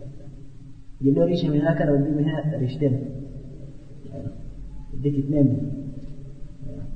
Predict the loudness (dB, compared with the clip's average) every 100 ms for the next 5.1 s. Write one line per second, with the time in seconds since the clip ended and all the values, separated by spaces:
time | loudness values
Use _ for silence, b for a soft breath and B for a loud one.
0 | -4 -4 -12 -12 -12 -12 -6 2 4 6
1 | 8 8 8 6 6 6 6 8 8 8
2 | 2 -4 -4 -4 -2 2 4 6 6 6
3 | 0 2 6 8 8 6 6 8 8 8
4 | 8 8 8 4 4 4 6 6 6 2